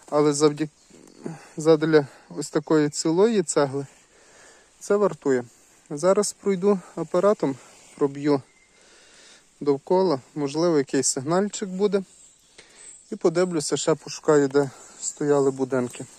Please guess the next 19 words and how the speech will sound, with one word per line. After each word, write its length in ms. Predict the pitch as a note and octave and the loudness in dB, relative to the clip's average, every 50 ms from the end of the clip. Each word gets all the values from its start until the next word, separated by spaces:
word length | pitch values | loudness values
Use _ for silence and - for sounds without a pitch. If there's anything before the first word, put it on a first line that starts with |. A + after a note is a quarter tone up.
| - - - - - - - - - - - - - - - - - - - - - - - - - - - - - - - - - - - D#3 | -20 -20 -20 -20 -20 -20 -20 -18 -18 -18 -18 -18 -20 -20 -20 -20 -20 -20 -20 -20 -20 -20 -20 -20 -20 -20 -20 -20 -20 -20 -16 -12 -12 -10 -8 -8
В 100 | D#3 C#3+ | -6 -2
загальному 840 | C#3 D3+ D3 C#3 D3 E3 F3+ F#3+ G3 G3 F#3+ F#3+ F#3 F3+ E3+ D#3+ - - - - | 0 0 0 0 2 0 2 2 2 0 0 0 0 0 -2 -2 -4 -10 -10 -6
бомбезно. 880 | D3 C3+ D3 D#3 D#3+ D#3 C3+ C3 B2+ B2 B2 A#2+ A2+ - A#2+ A#2+ A#2+ A#2 - _ _ _ _ _ _ _ _ _ _ - - - - - - - - _ _ _ _ _ _ _ _ - | -2 0 0 0 0 0 -2 -2 -2 -2 -2 -4 -6 -10 -14 -14 -14 -16 -18 _ _ _ _ _ _ _ _ _ _ -20 -20 -20 -20 -20 -20 -20 -20 _ _ _ _ _ _ _ _ -10
Ну, 360 | D#3+ E3+ F#3 F#3 E3+ D#3+ D#3 - _ _ _ | -6 -4 -4 -4 -6 -8 -12 -18 _ _ _
цегла, 640 | - - - D#3+ D#3 D3+ C#3+ C#3+ C#3 C#3 C3+ B2+ A#2+ - _ _ _ _ _ _ | -8 -4 -2 0 0 0 0 0 0 0 0 -2 -4 -10 _ _ _ _ _ _
австрійська 600 | - D3 C#3 C3+ - - G3+ A3 G#3+ - - E3 | -10 -10 -8 -8 -6 -6 -4 -4 -4 -4 -4 -4
цегла 360 | D3+ - - F3+ E3+ D#3+ D#3 | -4 -2 0 -2 0 2 0
взагалі 440 | C#3+ C3+ C3 C#3+ C3+ C#3 C#3+ C#3+ C#3 | 0 0 0 -2 0 0 0 0 -2
красива. 580 | - - - C#3 B2+ - - C#3 B2+ B2 B2 A#2 - | -2 -4 -6 -8 -6 -6 -4 -4 -4 -4 -6 -8 -10
І 60 | C#3+ C#3+ | -8 -6
на 140 | C#3 C#3 | -6 -4
декор 480 | C3+ C#3 D3 C#3+ - - F#3+ G3 G3 G3 - _ _ _ _ _ _ _ _ _ _ _ _ _ _ _ _ - | -2 -2 -4 -4 -2 -2 -2 -2 -2 -4 -8 _ _ _ _ _ _ _ _ _ _ _ _ _ _ _ _ -6
просто 340 | - D3+ C#3+ - - D3+ | -4 -4 -4 -4 -8 -14
супер. 380 | C#3+ - - D3+ C3+ - - C3+ - - - - - _ _ _ _ - - - - | -14 -12 -10 -10 -10 -10 -10 -14 -14 -14 -20 -20 -20 _ _ _ _ -20 -20 -20 -16
І 60 | C#3 | -12
ще 180 | C3+ - E3 D#3+ | -8 -4 -4 -4
хочу 280 | - - D#3+ D3 - - - | -4 -4 -8 -8 -8 -12 -16
показати, 520 | - D3 - D#3 C#3+ D#3 D3+ C#3+ - - | -12 -8 -4 0 2 2 2 2 0 -6
ось 380 | A#2+ B2+ C3 B2+ A#2 - - | -6 -6 -4 -4 -4 -6 -8